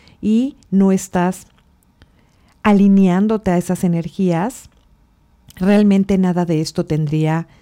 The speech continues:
valor para ti. Entonces, nosotros como seres infinitos, cuando estamos eligiendo solidez, por ejemplo,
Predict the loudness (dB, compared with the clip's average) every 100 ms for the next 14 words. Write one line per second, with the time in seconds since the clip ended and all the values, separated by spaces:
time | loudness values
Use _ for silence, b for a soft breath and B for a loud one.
0 | b b -2 0 2 2 0 -2 -6 -4
1 | -4 -4 -6 -8 _ b b b -4 -2
2 | -4 -4 -8 -12 B B B 0 0 -2
3 | -10 -8 -4 -2 -2 -4 -4 -4 -4 -2
4 | -2 -2 -4 -4 -6 -10 -20 _ _ _
5 | _ -4 0 2 2 -2 -4 -6 -6 -4
6 | -4 -4 -2 -2 0 -2 -2 -2 -2 -2
7 | -2 -2 -4 -4 -4 -2 -4 -2 -4